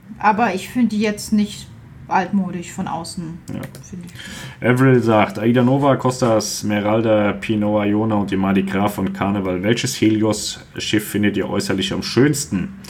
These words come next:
Speaker 2: Ähm, ich find sie tatsächlich alle hässlich, weil es
Speaker 1: <laughs>
Speaker 2: wirklich große Bettenburgen so sind, ne? Das ist jetzt nicht mehr so, dass man
Speaker 1: Ja.
Speaker 2: sagen kann, das ist eine schöne Schiffslinie oder so.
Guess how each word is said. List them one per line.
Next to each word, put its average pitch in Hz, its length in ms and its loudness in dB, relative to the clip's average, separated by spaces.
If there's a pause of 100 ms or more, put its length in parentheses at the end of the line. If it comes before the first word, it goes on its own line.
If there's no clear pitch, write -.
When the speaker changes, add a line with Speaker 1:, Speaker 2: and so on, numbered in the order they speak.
(1120)
Speaker 2:
Ähm, 113 720 2
ich 98 120 -8
find 104 160 0
sie - 80 -4
tatsächlich 101 420 0
alle 117 160 4
hässlich, 127 460 0
weil 110 120 2
es 107 160 0
Speaker 1:
<laughs> 107 140 0
Speaker 2:
wirklich - 460 -4
große 117 340 0
Bettenburgen 104 720 2
so 90 140 -2
sind, 87 240 -6
ne? 127 160 0
Das 110 200 -2
ist 98 120 -8
jetzt 104 200 -4
nicht 104 140 -4
mehr 104 140 0
so, 104 140 0
dass 107 180 0
man 104 120 0
Speaker 1:
Ja. 101 40 -2
Speaker 2:
sagen 104 240 0
kann, 107 160 0
das 95 100 -2
ist - 60 -6
eine 98 100 0
schöne 104 300 0
Schiffslinie 127 800 0
oder 120 240 2
so. 120 280 2